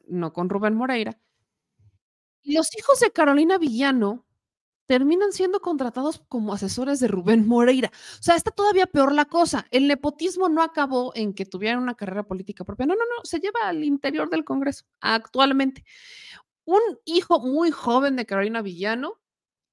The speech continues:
eh, termina siendo asesor de Rubén Moreira en este momento.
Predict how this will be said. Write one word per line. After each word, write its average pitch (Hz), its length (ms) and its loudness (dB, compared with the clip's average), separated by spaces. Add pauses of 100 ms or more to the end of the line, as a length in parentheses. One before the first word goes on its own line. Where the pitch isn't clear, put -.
(140)
eh, - 140 -20
termina 302 500 4
siendo 339 640 0
asesor 262 840 6
de 453 100 6
Rubén 285 440 6
Moreira 359 720 4 (1160)
en 294 240 4
este 381 380 2
momento. 339 720 0